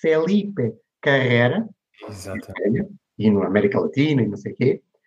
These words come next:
Speaker 1: E, e, por exemplo, também no Brasil, Felipe, Felipe.
Speaker 2: Felipe.
Speaker 1: E depois há muitos Filipe Carreira.
Speaker 2: Lá está.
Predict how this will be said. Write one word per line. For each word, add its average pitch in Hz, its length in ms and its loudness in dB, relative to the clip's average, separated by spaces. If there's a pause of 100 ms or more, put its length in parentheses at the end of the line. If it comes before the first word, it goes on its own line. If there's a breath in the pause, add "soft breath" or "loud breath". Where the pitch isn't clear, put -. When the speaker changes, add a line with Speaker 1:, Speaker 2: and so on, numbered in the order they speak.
(380 soft breath)
Speaker 1:
E, 202 440 2
e, 139 40 0
por - 140 -2
exemplo, 147 240 0
também 139 200 4
no 135 80 2
Brasil, 123 440 2 (180)
Felipe, 135 800 0 (100)
Felipe. 135 580 0 (520 soft breath)
Speaker 2:
Felipe. 139 600 -4 (460)
Speaker 1:
E 175 280 -2
depois 196 420 2
há 160 120 4
muitos 170 340 -2 (200)
Filipe 202 560 2 (140)
Carreira. 135 800 2 (380)
Speaker 2:
Lá 120 200 -2
está. 123 380 -8